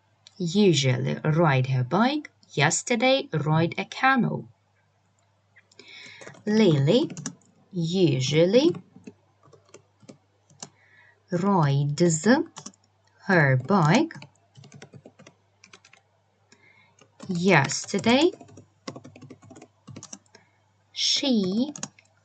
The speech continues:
ride, змінюємо на rode у минулому часі, a camel.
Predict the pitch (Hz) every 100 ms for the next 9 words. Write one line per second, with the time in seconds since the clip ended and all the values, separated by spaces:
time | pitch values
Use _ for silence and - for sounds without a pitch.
0 | - 170 185 175 156 143 151 147 143 156
1 | 147 147 143 139 139 139 - 151 160 185
2 | 196 151 147 180 170 247 294 - 233 233
3 | 233 233 233 220 220 220 226 220 220 220
4 | 220 - - - - _ 165 160 190 -
5 | - - 226 214 143